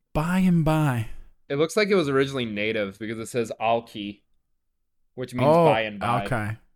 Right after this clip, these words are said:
Speaker 1: That's a,
Speaker 2: Okay.
Speaker 1: yeah, we got it. Yeah, okay. That's a native thing. Okay. Well, that's cool, I guess.
Speaker 2: Which evolved to
Speaker 1: I
Speaker 2: mean
Speaker 1: take it
Speaker 2: into
Speaker 1: back.
Speaker 2: the future.
Speaker 1: Oh. Huh. All right.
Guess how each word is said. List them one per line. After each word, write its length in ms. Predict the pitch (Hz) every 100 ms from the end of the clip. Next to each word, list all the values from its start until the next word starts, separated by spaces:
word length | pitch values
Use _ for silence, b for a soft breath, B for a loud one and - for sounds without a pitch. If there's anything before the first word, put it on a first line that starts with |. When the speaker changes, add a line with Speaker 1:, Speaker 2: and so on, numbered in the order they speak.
| _ _ _ _
Speaker 1:
That's 200 | 104 123
a, 40 | 151 95
Speaker 2:
Okay. 160 | 104
Speaker 1:
yeah, 160 | 117 110
we 80 | 123
got 160 | 135 107
it. 60 | -
Yeah, 300 | 104 101 101 -
okay. 280 | - 98 104 - 117
That's 180 | -
a 40 | 101
native 280 | 90 101 -
thing. 200 | - 104 _ _ _ -
Okay. 340 | 180 - 107 - _ _
Well, 180 | 135 147
that's 140 | 147 -
cool, 240 | 131 110
I 80 | 101
guess. 380 | 101 110 - _ _ _ _ _ -
Speaker 2:
Which 180 | 135 147
evolved 440 | 135 143 147 139
to 80 | 147
Speaker 1:
I 40 |
Speaker 2:
mean 100 | 139
Speaker 1:
take 120 | 139 135
it 40 |
Speaker 2:
into 120 | 131
Speaker 1:
back. 60 | 123 120
Speaker 2:
the 100 | 113
future. 520 | 117 117 113 98 - _ _ _ _ _ _ _ 87
Speaker 1:
Oh. 400 | 117 165 87 - - - - - _ _ _
Huh. 200 | 120 110 - - _ _ _ _ _ - 101
All 120 | 156
right. 240 | 107 110